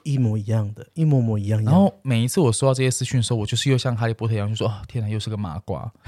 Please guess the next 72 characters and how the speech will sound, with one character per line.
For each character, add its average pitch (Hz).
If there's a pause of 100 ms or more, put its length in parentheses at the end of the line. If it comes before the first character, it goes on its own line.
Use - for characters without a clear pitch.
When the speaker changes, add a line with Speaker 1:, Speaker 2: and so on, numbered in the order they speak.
(180)
Speaker 2:
<laughs> -
但 190
anyway 214
啦， 131
就 160
是 208
你 175
喜 135
欢 135
星 147
星 170
回 147
归 151
就 160
去 -
啦， 110
但 160
是 190
我 151
还 120
是 143
一 -
直 147
跟， 135 (840)
跟 147
那 151
些 139
人 107
回 104
应 120
说， 113 (840)
你 127
的 113
现 156
金 135
回 123
馈， 117
例 127
如 120
说， 107
好， 101
一 120
趴、 110
两 98
趴、 104
三 98
趴 98
好 92
了， - (180)
Speaker 1:
嗯。 143
Speaker 2:
这 131
些 123
就 156
是 147
一 -
个 127
固 127
定 113
的 101
价 95
格 -
了。 - (200)
但 185
是 170
里 120
程 104
你 104
要 110
是 117
用 139
得 101
好， -